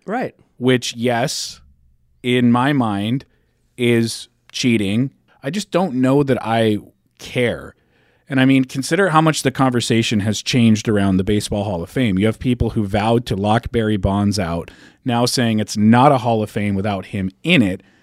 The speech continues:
Speaker 2: And you have voters who feel that way too and have changed their take. So I think when you see enough of something, you just get numb to it, and I don't care anymore. What do you think would give him more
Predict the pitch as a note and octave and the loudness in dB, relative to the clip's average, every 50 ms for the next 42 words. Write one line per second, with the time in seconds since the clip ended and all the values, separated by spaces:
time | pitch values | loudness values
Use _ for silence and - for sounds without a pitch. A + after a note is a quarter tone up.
0 | _ _ _ - A#2 A#2+ B2 A#2+ A2+ A2 A#2+ C3+ D#3+ E3 D3 B2+ B2 - - B2 | _ _ _ -2 0 2 2 0 0 0 2 2 2 2 2 0 -2 -2 -2 -4
1 | A2+ - - - C3 C3 C3 B2 A#2+ A2 G#2 F#2 G#2 G#2 G2 F#2+ - - - F3 | -4 -4 -2 0 0 0 2 0 0 -2 -2 -4 -4 -4 -4 -4 -6 -6 -2 2
2 | F3 D#3 B2 A#2 A#2 - A2+ A2+ G#2 A#2 G#2+ - - - - B2+ A#2+ A#2 A2+ A2 | 4 4 4 2 0 -2 -4 -4 -2 -4 -6 -6 -8 -6 -4 -2 0 0 0 0
3 | G#2+ - - A2 G2+ F2+ F2+ - - - - E3 C#3 G2+ - - _ _ _ - | -2 -6 -8 -8 -8 -8 -8 -10 -10 -6 -4 -4 -4 -4 -6 -10 _ _ _ -4
4 | - C#3+ D3 F3+ F#3+ F#3+ G3+ F#3+ - - D#3+ D3 D3 C#3+ C3 A#2+ - - F3 F#3+ | 0 0 2 2 4 2 2 0 -2 -2 0 2 2 4 2 0 0 -2 -2 0
5 | F3+ D#3+ D3+ D3+ - - C3 - - C#3 A#2+ A2+ - A#2+ A2+ A2 G#2+ G#2+ G#2+ B2+ | 2 2 2 0 0 -2 -6 -2 2 2 2 2 2 2 2 2 2 2 0 -2
6 | A#2+ - - C3 A2+ G2+ G#2 G#2+ G#2+ A2 A2+ - - A#2 G2+ F#2+ F#2 F2 - - | -2 0 0 0 2 2 0 0 0 0 -2 -2 -2 -2 -2 -2 -2 -4 -6 -6
7 | A2 G#2+ A2+ A#2+ B2 B2+ B2 A2 - - - - - A#2+ A#2 A#2 A2 G2 G2 F#2+ | -6 -2 0 0 2 2 0 0 -4 -8 -14 -8 -4 -2 -2 -2 -2 -4 -6 -8
8 | - - C3 A#2+ A#2+ A#2+ G#2+ G2+ F#2+ D#2+ D#2+ D#2 D2+ F#2+ - _ _ _ _ _ | -8 -4 0 0 2 2 2 0 -2 -4 -6 -10 -12 -14 -18 _ _ _ _ _
9 | - A#2 A#2 C3 D#3 A#3 D#4 B3+ G3+ F3 E3+ F3+ F3 - - C3 A#2 G#2+ G#2+ - | -12 -6 0 4 6 6 6 6 4 4 2 2 0 0 0 0 0 0 -2 -4
10 | - A#2+ A2 G#2 A#2 B2 A#2+ A2+ A#2 B2 A2+ G#2+ G#2 G#2 A2 A2+ A#2+ B2+ C3 | -4 -4 -2 0 2 2 2 0 0 -2 0 0 2 2 2 4 4 4 4